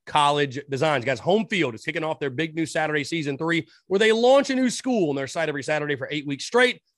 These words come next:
South Carolina is week three. As you've probably seen, the collection launched on Saturday, February the fifth. In case you didn't know, Home Field digs through the archives and history of your school to find unique logos, mascots, and moments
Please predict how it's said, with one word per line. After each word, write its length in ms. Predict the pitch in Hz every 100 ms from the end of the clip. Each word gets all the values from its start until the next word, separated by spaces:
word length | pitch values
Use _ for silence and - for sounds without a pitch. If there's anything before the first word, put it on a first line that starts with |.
| _ _
South 320 | 240 208 -
Carolina 340 | 180 180 170
is 240 | 165 151 120
week 300 | 131 135 -
three. 320 | 165 196 185
As 140 | 151 131
you've 180 | 143
probably 400 | - 196 175 143
seen, 380 | 127 180 180 170
the 140 | 143 -
collection 600 | - 226 240 - 147 120
launched 520 | 135 190 135 98 -
on 180 | 117 110
Saturday, 680 | - 156 156 151 151 147 - _ _ _ -
February 200 | 180 165
the 60 |
fifth. 260 | 131 247 254
In 80 | 139
case 220 | 165 156
you 60 | 151
didn't 160 | 151
know, 120 | 190
Home 240 | 160 208 190
Field 220 | 214 175
digs 240 | 208 175
through 100 | -
the 100 | 202
archives 480 | 202 214 220 202 180
and 100 | 185
history 340 | 190 254 240 196
of 80 |
your 100 | 160
school 280 | 143 170 165
to 60 | 185
find 220 | 160 143
unique 220 | 135 143 127
logos, 400 | 139 139 139 120
mascots, 480 | 131 131 135 127
and 80 | 117
moments 320 | 127 143 139